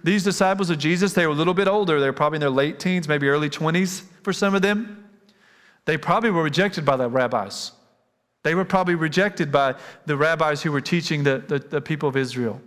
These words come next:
They probably didn't live up to some standard. But Jesus says, "No, those are the people I want in my kingdom. Those are my disciples.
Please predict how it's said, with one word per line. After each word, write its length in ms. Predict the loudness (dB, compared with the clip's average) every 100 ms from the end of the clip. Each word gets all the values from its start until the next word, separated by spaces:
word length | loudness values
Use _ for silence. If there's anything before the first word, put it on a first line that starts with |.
| -20 _ _ _
They 100 | -6
probably 220 | 0 0 2
didn't 180 | 2
live 160 | 2 2
up 140 | 0
to 100 | 0
some 180 | -2 -2
standard. 540 | 0 0 0 0 -4 -8 -16 -8
But 120 | -2
Jesus 260 | 0 0
says, 300 | 0 0 0
"No, 140 | 0 2
those 240 | 2 0
are 60 | -2
the 40 |
people 220 | -4 0
I 60 | -2
want 200 | 0 -4
in 40 |
my 120 | -2 -4
kingdom. 420 | -4 -6 -6 -8 -16 _ _ _ _ _ _
Those 300 | 0 2 2
are 60 |
my 160 | 2 0
disciples. 680 | 0 -2 -2 -4 -8 -8